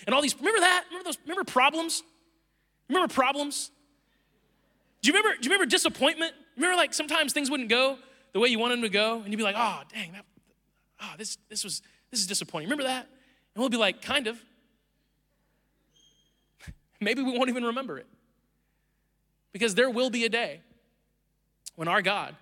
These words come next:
Scripture says, will wipe away every tear. Every tear is gone. We'll turn all mourning into dancing.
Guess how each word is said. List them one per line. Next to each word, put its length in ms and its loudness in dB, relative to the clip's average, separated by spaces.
Scripture 300 -6
says, 220 0
will 120 -2
wipe 240 0
away 160 0
every 200 -4
tear. 300 -10
Every 220 0
tear 200 -6
is 120 -10
gone. 240 -18
We'll 80 -2
turn 240 0
all 240 4
mourning 520 0
into 240 -6
dancing. 560 -6